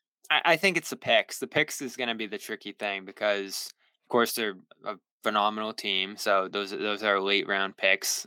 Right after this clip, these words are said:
compared to coming into this year. <laughs> I mean, it's still amazing to think we came into this year saying, I guess at the, I guess at the time that they made the Brogdon trade, you still thought that this team was gonna be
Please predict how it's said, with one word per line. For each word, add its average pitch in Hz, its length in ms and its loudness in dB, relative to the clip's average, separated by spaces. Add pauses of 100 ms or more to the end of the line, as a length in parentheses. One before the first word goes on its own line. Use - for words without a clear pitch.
compared 120 440 2
to 120 100 -4
coming 131 300 2
into 156 200 6
this 104 240 0
year. 110 240 4
<laughs> - 40 2
I 170 60 6
mean, 147 120 6
it's 143 100 2
still 240 200 8
amazing 156 400 8
to 123 60 2
think 143 260 2
we 135 100 4
came 156 300 4
into 143 180 4
this 123 260 0
year 120 240 6
saying, 107 460 0 (1120)
I 147 100 8
guess 208 220 8
at 233 140 6
the, 190 80 4 (120)
I 160 120 8
guess 190 180 6
at 240 80 2
the 226 80 -2
time 147 280 4
that - 120 -2
they 117 140 0
made 113 320 0
the 123 80 -2
Brogdon 123 420 8
trade, 127 460 4
you 107 60 -2
still 117 240 0
thought 113 280 6
that 104 120 -14
this 107 120 -8 (160)
team 113 180 -4
was 104 140 -6
gonna 110 180 -4
be 104 420 0